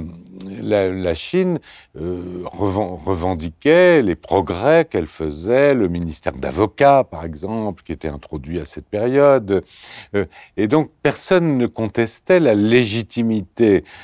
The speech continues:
fondamentale des, des, des droits de l'homme au sens où l'Occident les entendait. Et puis, mais, euh, chacun se réservait le droit de,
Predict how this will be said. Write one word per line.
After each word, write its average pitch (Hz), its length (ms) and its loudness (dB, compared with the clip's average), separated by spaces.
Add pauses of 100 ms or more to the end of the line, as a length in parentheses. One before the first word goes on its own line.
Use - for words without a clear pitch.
(160)
fondamentale 113 1200 2
des, 85 300 0
des, 82 220 -2
des 67 360 -6
droits 107 380 0
de 76 320 -6
l'homme 98 640 2
au 95 80 0
sens 165 500 -2
où 117 80 -2
l'Occident 107 480 -4
les 135 140 -4
entendait. 92 400 -8 (500)
Et 117 80 -2
puis, 160 160 -2 (120)
mais, 135 680 2
euh, 110 480 0
chacun 117 360 -4
se - 120 -8
réservait 104 460 0
le 123 160 0
droit 147 460 2
de, 135 560 0